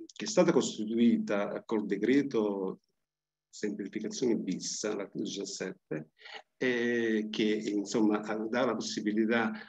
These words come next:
di rendere pubbliche tutte le istanze presentate al mite.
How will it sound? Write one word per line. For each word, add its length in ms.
di 120
rendere 340
pubbliche 480
tutte 340
le 140
istanze 640
presentate 1120
al 160
mite. 480